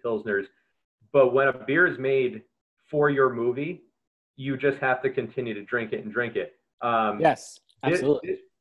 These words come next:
Speaker 1: yeah, and, and so, so Jeremy Ruff, the owner of Line Cider, um, this was the first time he did a raw, uh, a raw I P A. Uh, like I said, it's a double, and I think he hit it out of the park. I mean, um, you know, he wasn't sure how it was gonna come out, but I think,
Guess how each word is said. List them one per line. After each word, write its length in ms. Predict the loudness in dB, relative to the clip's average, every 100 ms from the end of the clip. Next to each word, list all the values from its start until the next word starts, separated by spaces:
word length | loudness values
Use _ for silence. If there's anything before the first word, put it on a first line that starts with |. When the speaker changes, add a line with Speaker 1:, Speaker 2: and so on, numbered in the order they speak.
| _ -14 -2 4
Speaker 1:
yeah, 240 | 6 6
and, 180 | 2 0 -2
and 360 | -2 -2 -6
so, 400 | 2 4 6 4 2
so 100 | 0
Jeremy 320 | 4 2 2
Ruff, 360 | 2 2 0 -4
the 80 |
owner 240 | -2 -2 -2
of 60 |
Line 240 | -2 -4 -4
Cider, 420 | -2 0 2 0
um, 400 | 0 -2 -2 -6 -18 _ 0
this 140 | 0
was 140 | 2 0
the 60 |
first 220 | 4 4 4
time 200 | 0 0
he 80 |
did 160 | 2 4
a 40 |
raw, 420 | 4 2 2 2 -2 -2
uh, 260 | 0 0 -2
a 60 |
raw 360 | -2 0 0 -2 -6
I 120 | -8
P 180 | -6 -2
A. 240 | -2 -2 -8 _ _ _ _
Uh, 220 | -2 2 2
like 140 | 0
I 80 | -2
said, 140 | -2
it's 120 | -2
a 60 | -4
double, 520 | -2 0 2 0 0 -6
and 380 | -2 -2 -2 -8 _ _ _ _ _ _ _ -2
I 80 |
think 160 | 0 0
he 80 | 0
hit 120 | 2
it 120 | 4
out 100 | 4
of 60 | 0
the 60 |
park. 340 | -2 2 2 2
I 60 | -2
mean, 260 | -4 -6 -4
um, 420 | -2 0 -2 -6 -16 _ _ -10
you 100 | -4
know, 120 | -2
he 80 | 4
wasn't 260 | 4 2 0
sure 160 | 0
how 140 | 2 0
it 20 |
was 80 | 0
gonna 140 | -8
come 240 | -6 -4 -2
out, 160 | -2
but 80 | 0
I 120 | -2
think, 320 | -2 -6 -6